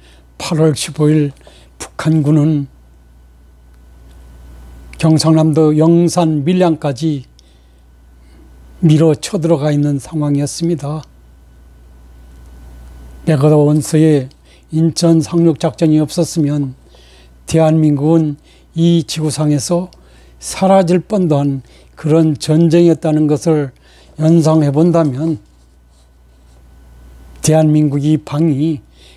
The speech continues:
극과 안위는 우리 스스로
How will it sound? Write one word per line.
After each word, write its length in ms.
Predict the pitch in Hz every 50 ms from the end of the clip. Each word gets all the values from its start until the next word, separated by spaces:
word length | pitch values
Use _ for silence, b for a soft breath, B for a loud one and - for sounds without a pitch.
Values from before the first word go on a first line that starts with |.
| b b
극과 520 | - 175 147 - - - 175 156 147 147
안위는 540 | 147 156 175 196 202 160 131 151 185 180 - - b b b b b b -
우리 260 | 147 151 151 160 156
스스로 640 | 147 - - 185 147 - 233 175 156 160 190 220